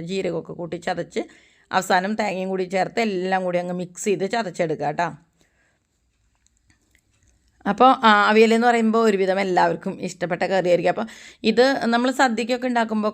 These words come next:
കുറേ അധികം കറികൾ ഉണ്ടാകുമ്പോൾ നമുക്ക് ബാലൻസ് വരില്ല. അപ്പോൾ ഞാൻ, ഞാൻ എങ്ങനെയാണെന്ന് വെച്ചാൽ എപ്പോഴും കറികളൊന്നും ഒരിക്കലും വേസ്റ്റ് ആക്കാറില്ല. അതായത് ആവശ്യത്തിനുള്ളത്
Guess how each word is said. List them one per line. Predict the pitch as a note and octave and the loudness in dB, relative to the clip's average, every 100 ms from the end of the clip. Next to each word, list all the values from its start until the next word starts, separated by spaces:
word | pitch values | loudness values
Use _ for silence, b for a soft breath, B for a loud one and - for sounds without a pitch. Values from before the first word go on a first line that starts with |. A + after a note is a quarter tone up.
| A3 | 0
കുറേ | G#3 A3 A3+ | 2 2 0
അധികം | G#3+ G#3+ | -2 -2
കറികൾ | G#3+ G#3 G3 G3 | -2 0 -2 -2
ഉണ്ടാകുമ്പോൾ | F#3+ F#3 F3+ F3+ | 0 0 -2 -4
നമുക്ക് | F#3 F3+ F#3 F3+ | -6 -4 2 4
ബാലൻസ് | F3 F3 F3 F#3 | 2 0 -4 -4
വരില്ല. | E3+ D#3+ | -2 -4
അപ്പോൾ | G#3+ A3 | -2 -2
ഞാൻ, | G#3+ G#3+ | 0 0
ഞാൻ | A3 A#3+ | 0 0
എങ്ങനെയാണെന്ന് | B3+ B3 A#3 B3+ | -2 -2 -2 -4
വെച്ചാൽ | C#4 B B B _ | -6 B B B _
എപ്പോഴും | G3+ G3+ A3 A3 C4 B3 | -6 0 2 4 2 2
കറികളൊന്നും | A3 G#3+ G#3+ A3 A#3 A3 G#3+ B3 - G3 | 2 2 0 0 0 0 0 -4 -8 -8
ഒരിക്കലും | G3 G#3 F#3+ G#3+ | -6 -6 -4 -2
വേസ്റ്റ് | G3+ F3 - G3+ | -2 -2 -2 0
ആക്കാറില്ല. | F3+ D#3+ F3 | 0 2 0
അതായത് | F#3+ G#3 G#3 | 2 2 0
ആവശ്യത്തിനുള്ളത് | G#3 G#3 G#3 B3+ A#3+ | -2 -4 -4 -2 -2